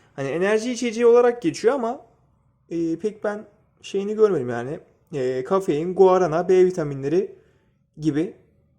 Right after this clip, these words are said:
Bunun da içeriğinde mevcutmuş. Bu da iki yüz elli mil. Bunun da ben ikincisi yüzde elli olarak aldım ya. İki tane içtim ama,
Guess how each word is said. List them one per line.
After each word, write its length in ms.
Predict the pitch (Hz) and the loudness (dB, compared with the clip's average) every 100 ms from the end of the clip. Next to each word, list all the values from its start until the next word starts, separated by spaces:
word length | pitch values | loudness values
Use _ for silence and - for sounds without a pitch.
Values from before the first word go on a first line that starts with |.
| _ _ _ _ _ _ _ - | _ _ _ _ _ _ _ -8
Bunun 280 | 165 185 175 | -4 -2 -2
da 40 | |
içeriğinde 460 | 160 165 160 170 180 | -2 -2 -2 -2 -2
mevcutmuş. 720 | 175 170 196 196 156 - - _ _ _ _ _ _ _ _ _ _ _ _ _ _ _ _ _ _ _ _ _ | -2 -2 -4 -6 -10 -10 -18 _ _ _ _ _ _ _ _ _ _ _ _ _ _ _ _ _ _ _ _ _
Bu 120 | 202 | -4
da 60 | 196 | 0
iki 180 | 160 143 | 0 -2
yüz 140 | 127 | -6
elli 200 | 127 120 | -6 -6
mil. 180 | 139 226 _ _ _ _ _ _ _ _ _ _ _ _ _ _ _ _ _ _ _ _ _ _ _ _ _ _ _ | -8 -10 _ _ _ _ _ _ _ _ _ _ _ _ _ _ _ _ _ _ _ _ _ _ _ _ _ _ _
Bunun 200 | 185 254 | -6 -4
da 100 | 247 | -4
ben 100 | 226 | -6
ikincisi 520 | 202 220 214 214 - 240 233 | -8 -8 -10 -10 -10 -8 -8
yüzde 400 | 196 196 190 233 | -8 -8 -6 -6
elli 320 | 214 214 220 | -6 -4 -4
olarak 360 | 208 202 202 196 | -2 -2 -2 -2
aldım 300 | 147 127 127 | -4 -4 -8
ya. 280 | 127 147 - - - _ _ _ - - | -8 -10 -12 -18 -20 _ _ _ -12 -12
İki 160 | - | -14
tane 320 | - 170 170 | -8 -8 -8
içtim 320 | 160 - 208 262 | -10 -10 -8 -6
ama, 360 | 208 269 - | -6 -10 -14